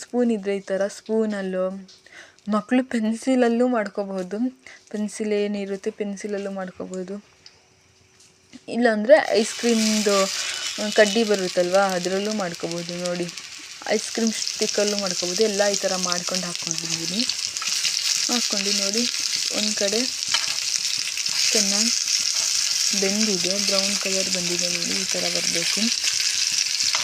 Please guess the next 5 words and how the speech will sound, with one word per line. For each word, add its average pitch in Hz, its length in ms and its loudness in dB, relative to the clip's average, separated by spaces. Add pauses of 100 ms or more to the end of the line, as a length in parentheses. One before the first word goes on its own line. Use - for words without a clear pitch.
(1000)
ಒಂದು 220 200 2
ಸೈಡ್, 202 200 2 (440)
ಒಂದು 208 200 0
ಸೈಡ್ 208 260 4
ಆಗಿದೆ, 185 260 2